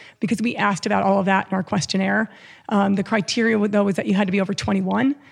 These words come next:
because that's the legal age to, um, purchase cannabis, uh, in, uh, states where it's legal. I mean, I guess some kids can get, um, uh, can get medical for various things, but, you know, these were adult athletes, so we chose twenty-one as our lower age limit, no upper age limit.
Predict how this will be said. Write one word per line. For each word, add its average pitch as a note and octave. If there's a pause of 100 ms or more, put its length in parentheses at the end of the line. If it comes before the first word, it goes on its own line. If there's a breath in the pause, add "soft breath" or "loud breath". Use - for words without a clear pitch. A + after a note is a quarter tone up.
(100)
because G#3
that's G3
the G3+
legal G3+
age G3+
to, G3
um, G3
purchase - (100)
cannabis, A3+
uh, G3
in, F#3+ (480 loud breath)
uh, G3
states G#3+
where G3+
it's G3
legal. A3+
I G#3
mean, G3+
I G3
guess G3+
some G#3
kids G3+
can G3
get, F#3+
um, G3 (680 loud breath)
uh, G3
can G#3+
get G#3+
medical G#3
for G3+
various G3+
things, B3
but, G3+
you G#3
know, G3+
these F#3
were G3+
adult G#3+
athletes, G3+
so G3+
we G3
chose G3
twenty-one G3
as F#3+
our F#3+
lower F#3+
age A3
limit, A3
no G3
upper A3
age A3
limit. A3+